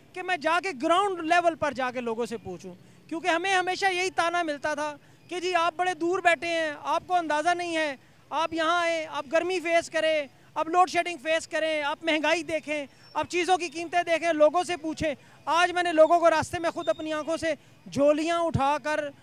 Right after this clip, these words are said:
शहबाज शरीफ साहब और मौजूदा हुकूमत बद्दुआएं देते हुए देखा है। अब मैंने देख लिया अपनी आंखों से और खुद कैमरे की आंख से सारी दुनिया देख रही है। यहाँ,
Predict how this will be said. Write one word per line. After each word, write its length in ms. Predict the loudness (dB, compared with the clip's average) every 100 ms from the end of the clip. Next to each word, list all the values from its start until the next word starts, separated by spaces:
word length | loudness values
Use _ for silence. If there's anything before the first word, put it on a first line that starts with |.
| -20 -6
शहबाज 420 | -2 0 2 0
शरीफ 320 | -2 -4 -6
साहब 280 | -2 -2 0
और 80 | 0
मौजूदा 380 | -2 -2 -2
हुकूमत 300 | -2 -4 -10
बद्दुआएं 560 | -8 -8 -2 0 0 -2 -4
देते 240 | -8 -6 -6
हुए 160 | -8
देखा 240 | -10 -14 -18
है। 120 | -20 _ -20 _ -20 _ -10
अब 80 |
मैंने 200 | -4 -4
देख 220 | 0 0 0
लिया 160 | 0
अपनी 200 | 0 0
आंखों 260 | 0 0 -2
से 160 | -2 -8 -10 -20 -4
और 100 | 0
खुद 160 | 0
कैमरे 360 | 0 0 2 -2
की 80 | -2
आंख 180 | -4 -4
से 100 | 2
सारी 220 | 2 2
दुनिया 280 | -4 -4 -2
देख 240 | -2 -4
रही 140 | -4 -6
है। 80 |
यहाँ, 220 | -6 -8